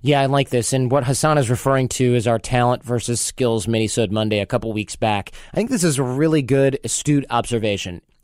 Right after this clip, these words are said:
If you zoom out far enough on pretty much any talent, you can start to find the skill.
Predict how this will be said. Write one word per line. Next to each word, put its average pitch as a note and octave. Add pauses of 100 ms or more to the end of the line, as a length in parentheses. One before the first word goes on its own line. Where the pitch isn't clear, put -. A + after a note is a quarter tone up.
If F#3
you G#3
zoom D#3+
out A#2+
far C#3+
enough G2+
on B2
pretty D#3
much C#3 (140)
any C#3+
talent, A#2 (340)
you C#3
can C#3+
start C#3
to D3+
find B2
the A2
skill. G2+